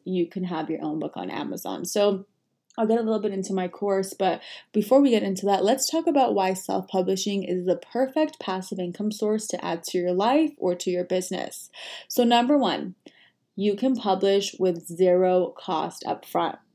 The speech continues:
Okay, I'm really excited about this one. Zero cost upfront. So if any of you guys have worked with me personally, especially in Business Boot Camp, you know that I give you guys the cheapest, most inexpensive way of starting your business. I mean, literally a few hundred dollars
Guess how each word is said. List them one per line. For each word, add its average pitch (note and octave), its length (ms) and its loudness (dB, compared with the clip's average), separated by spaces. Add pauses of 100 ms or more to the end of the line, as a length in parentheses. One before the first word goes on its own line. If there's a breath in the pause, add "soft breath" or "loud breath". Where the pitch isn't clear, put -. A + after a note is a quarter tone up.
(200)
Okay, G3 340 2
I'm G3 160 2
really A#3 320 4
excited A3 380 2
about F3 260 0
this - 180 -6
one. E3+ 440 -2
Zero A3+ 500 4
cost F#3+ 400 0
upfront. E3 560 -4 (380 loud breath)
So A#3 140 4
if A3+ 120 2
any A#3 160 4
of E4 80 2
you F4 100 4
guys C4+ 220 2
have A3+ 140 -4
worked F3+ 280 0
with F#3+ 140 -4
me F#3+ 140 -4
personally, F#3 520 -4
especially F3 460 -4
in F3+ 80 -2
Business E3+ 380 -4
Boot - 180 -2
Camp, G#3 420 -2 (280 loud breath)
you B3+ 180 2
know G3+ 420 2
that G3+ 120 0
I G#3+ 100 2
give A#3 220 -2
you B3 120 -8
guys G3 440 2
the E3+ 120 0
cheapest, C#4 840 2
most F3 360 -2
inexpensive A3 640 -6
way F3+ 140 4
of F3+ 80 -4
starting E3+ 340 -2
your E3+ 140 0
business. - 640 -6
I G3 100 2
mean, G3 400 -2
literally A#3+ 580 2
a - 60 0
few G3+ 240 -2
hundred G#3+ 240 -4
dollars A3+ 560 4